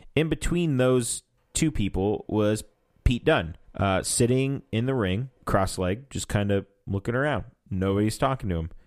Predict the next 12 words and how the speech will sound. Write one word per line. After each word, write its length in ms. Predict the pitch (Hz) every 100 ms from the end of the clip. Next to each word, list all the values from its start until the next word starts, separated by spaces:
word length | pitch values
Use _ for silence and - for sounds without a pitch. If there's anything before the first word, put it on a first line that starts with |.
| -
And 140 | - 90
I 320 | 92 92 92 - _ _ -
looked 240 | 101 101 120
at 100 | 117
him 120 | 120
for 160 | 127
a 40 | 123
little 140 | 127
bit, 300 | 131 147 - - _ -
and 140 | 92
I 80 | 95
said 440 | - 95 90 82